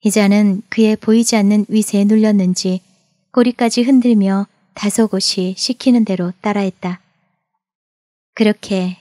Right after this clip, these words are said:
십 분쯤 지났을까. 야무지고 아름답게 생긴 젊은 부인이 나오더니 허리를 굽히고 인사한다. "저 김해구 씨의 아내입니다.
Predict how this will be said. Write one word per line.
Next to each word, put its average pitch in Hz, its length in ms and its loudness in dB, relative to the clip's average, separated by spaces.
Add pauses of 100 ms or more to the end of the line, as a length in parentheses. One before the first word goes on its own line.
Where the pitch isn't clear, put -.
십 - 300 -8
분쯤 226 360 0
지났을까. 196 760 -4 (1120)
야무지고 214 600 0
아름답게 233 580 2
생긴 214 520 0
젊은 208 460 0
부인이 208 320 2
나오더니 190 600 0 (580)
허리를 220 320 0
굽히고 180 580 -6 (200)
인사한다. 190 680 -2 (720)
"저 202 480 -10 (520)
김해구 262 400 -2
씨의 202 320 -8
아내입니다. 202 960 -8